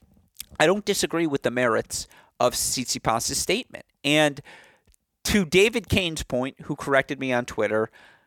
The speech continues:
you know, some people were openly, you know, you're, his point is, yes, Tsitsipas has the right to say these things, but we as, as fans also have a right to mock him for saying them. Yes, that's true.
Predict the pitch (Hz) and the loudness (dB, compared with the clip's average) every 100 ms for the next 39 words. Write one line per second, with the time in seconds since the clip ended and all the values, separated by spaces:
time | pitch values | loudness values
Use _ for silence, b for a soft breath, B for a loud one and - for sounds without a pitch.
0 | b 165 135 123 196 208 - 220 - 185 | b -2 -2 2 4 2 0 -4 2 4
1 | 147 147 233 _ - 135 131 135 139 139 | 4 0 -8 _ -14 -2 2 4 4 2
2 | 156 139 - 226 208 196 196 233 226 - | -2 -4 0 4 6 6 6 6 4 -4
3 | _ _ _ _ _ - - 180 202 220 | _ _ _ _ _ -20 -8 -4 -2 2
4 | 262 - 262 254 208 196 170 - 156 170 | 2 2 0 2 2 0 -2 -10 -2 4
5 | 196 - - 214 - - 175 - 165 139 | 4 4 0 -2 -2 2 4 4 2 4
6 | 151 151 135 - 170 135 127 - 127 131 | 2 2 -2 0 0 -2 -6 -2 -2 -2
7 | - - 147 156 156 123 - - 139 123 | -4 -4 -8 -2 0 0 -2 -2 2 4
8 | - - 160 131 131 - 127 127 135 113 | 2 -2 0 0 -2 -2 0 2 2 2
9 | 110 123 - 110 110 127 151 - 147 113 | 2 0 -2 -8 0 2 2 0 -2 -4
10 | - 117 - 180 190 123 101 110 - B | -6 -6 0 0 0 -2 -8 -8 -16 B
11 | B B 151 202 - - 208 - - - | B B 4 6 6 6 4 4 -2 0
12 | 104 | 0